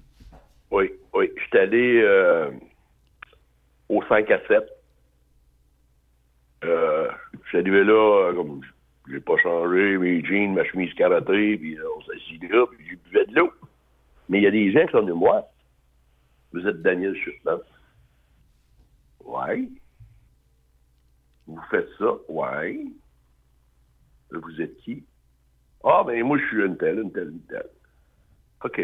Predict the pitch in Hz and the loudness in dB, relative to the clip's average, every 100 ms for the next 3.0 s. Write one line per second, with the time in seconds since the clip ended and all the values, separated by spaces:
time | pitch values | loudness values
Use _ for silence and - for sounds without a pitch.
0 | 95 123 104 107 101 - 120 117 196 107 | -4 -2 -4 -6 -12 -10 -6 -4 -4 -6
1 | - 127 240 _ - 113 110 87 73 - | -6 -14 -14 _ -2 0 0 -2 -6 -12
2 | - - _ _ _ - - 117 113 95 | -16 -20 _ _ _ -8 2 4 4 0